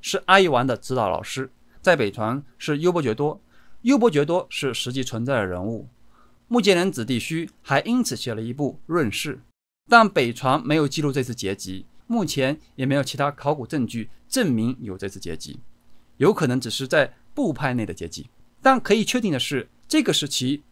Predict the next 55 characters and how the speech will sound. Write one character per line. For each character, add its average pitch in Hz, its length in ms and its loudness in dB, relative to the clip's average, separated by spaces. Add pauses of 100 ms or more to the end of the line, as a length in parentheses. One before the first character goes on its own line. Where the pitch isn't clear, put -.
(120)
出 - 120 -4
现 143 200 0
了 117 100 0
部 165 240 -4
派 101 180 -6
争 123 200 -4
论， 139 180 -2 (240)
而 160 140 4
且 143 360 4
分 208 220 2
裂 202 100 4
出 175 140 0
了 151 80 4
更 156 240 0
多 131 140 -2
部 135 100 -4
派。 92 280 -10 (600)
阿 196 140 10
育 202 80 12
王 160 280 8
也 143 140 2
颁 190 240 6
布 196 80 2
了 147 100 4
好 143 200 0
几 - 100 -8
道 139 160 6
法 90 180 -4
敕， - 300 -6 (300)
强 175 260 6
调 240 100 6
大 190 160 8
家 165 280 6
要 165 120 0
好 123 140 -4
好 113 160 -2
尊 214 300 2
重 175 200 0
自 113 140 -8
己 110 100 -8
的 92 80 -8
经 165 240 -2
典， 135 240 -2 (300)
别 123 220 2
互 160 180 -4
相 151 180 -2
争 180 220 -2
论， 165 160 -4 (240)
要 170 180 6
好 135 220 0
好 160 140 2
团 113 280 -4
结。 95 300 -4 (500)
北 160 200 6
传 170 320 2